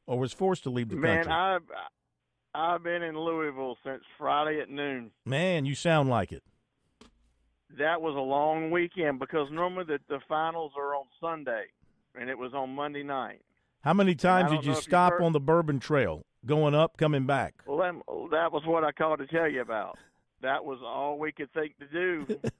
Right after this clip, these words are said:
Speaker 1: <laughs>
Speaker 2: all day Saturday and Sunday. I mean, you, that's what you hear about. We were like, "Well,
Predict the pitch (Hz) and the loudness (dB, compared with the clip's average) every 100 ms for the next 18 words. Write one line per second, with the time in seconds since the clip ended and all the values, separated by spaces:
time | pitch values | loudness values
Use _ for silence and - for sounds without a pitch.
0 | - - _ - - 139 135 139 139 - | -18 -18 _ -8 -4 -2 0 0 -2 -2
1 | 143 147 147 156 156 151 151 156 _ _ | -2 0 0 -4 -6 -8 -12 -20 _ _
2 | 139 135 - 190 196 185 143 127 135 131 | -14 -14 -8 -2 0 0 0 0 -2 -8
3 | _ _ _ _ _ _ _ _ _ _ | _ _ _ _ _ _ _ _ _ _
4 | _ - 151 147 139 127 143 156 151 165 | _ -8 -4 -2 -4 -6 -8 -2 -2 -2
5 | 190 185 156 180 240 156 151 170 139 135 | -4 -6 -4 0 0 0 2 0 0 -4
6 | 143 139 135 113 156 202 | -2 -2 -2 -2 0 0